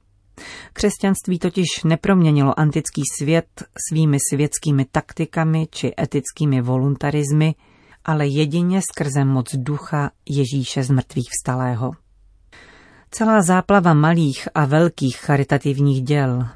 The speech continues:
proud solidarity, který po dva tisíce let prochází dějinami, má tento jediný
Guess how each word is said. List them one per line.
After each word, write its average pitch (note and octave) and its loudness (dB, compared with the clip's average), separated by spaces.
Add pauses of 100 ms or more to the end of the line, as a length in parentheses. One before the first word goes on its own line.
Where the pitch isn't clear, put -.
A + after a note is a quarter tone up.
proud C3 2
solidarity, C#3+ 2 (340)
který E3 0
po E3+ 0
dva D#3 2
tisíce E3+ -4
let D#3 0
prochází D3 0
dějinami, D3+ 2 (540)
má C#3+ 2
tento D#3+ 0
jediný D3+ 2